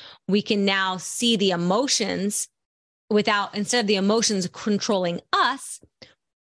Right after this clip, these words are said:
we see the emotions from an exoteric perspective,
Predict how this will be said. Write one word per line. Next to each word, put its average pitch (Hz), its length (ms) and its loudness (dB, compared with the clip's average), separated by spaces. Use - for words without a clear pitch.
we 226 540 2
see 226 180 -2
the 202 180 0
emotions 202 600 0
from 190 180 -2
an 185 140 -4
exoteric 208 680 -2
perspective, 175 640 -2